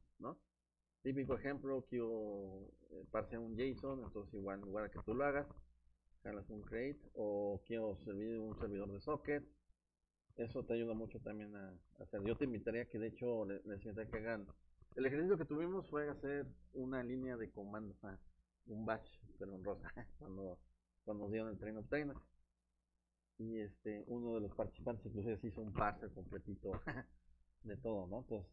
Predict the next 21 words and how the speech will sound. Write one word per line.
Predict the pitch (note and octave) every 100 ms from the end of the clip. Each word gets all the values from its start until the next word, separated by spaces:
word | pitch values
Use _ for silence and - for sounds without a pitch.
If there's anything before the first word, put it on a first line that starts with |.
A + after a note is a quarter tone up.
| - _ -
hay, | G2+ G#2+ G#2 A2
hay, | A2 - -
o | F#2 G#2 G#2
pueden | C#3+ C#3+
jugar | F2 B2+
como | B2 A#2
manejar | G#2+ G2+ - -
procesos, | G2+ - B2+ A2 A#2+ A#2 G#2
archivos, | F#2+ - A2 G#2+ G#2+ G#2 G2
las | F#2+
entradas | F#2 F#2 G2+ F#2+
están | F2+ G#2 A2+
y |
no | C#3
estándar, | B2 C#3+ D#3 E3+ - - - - - -
y | A2
ya | A2
si | F#2+
quieren | A#2+ G#2+
poner | G#2+ A2
más, | G#2 F2